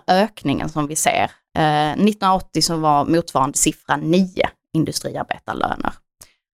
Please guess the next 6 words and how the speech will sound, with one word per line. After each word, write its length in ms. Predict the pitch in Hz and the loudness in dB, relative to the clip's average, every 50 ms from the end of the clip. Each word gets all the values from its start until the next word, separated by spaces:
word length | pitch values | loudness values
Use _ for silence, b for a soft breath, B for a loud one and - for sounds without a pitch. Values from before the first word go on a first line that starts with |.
| _ _ _ _ - | _ _ _ _ 0
Och, 520 | - 127 - - _ - - - - - - | 0 0 0 -2 _ -12 -12 -10 -4 -2 0
eh, 380 | 160 160 156 151 151 139 113 - | 0 2 2 2 2 0 0 0
ser 240 | - - - 185 170 | 0 2 2 2 2
vi 100 | 165 170 | 0 -2
bara 680 | 160 175 175 175 165 160 160 151 147 147 147 151 - - | 0 2 2 2 2 2 0 0 0 0 -2 -4 -4 -4
liksom 460 | 175 160 - - 151 156 147 - | -8 -6 -4 0 2 2 2 0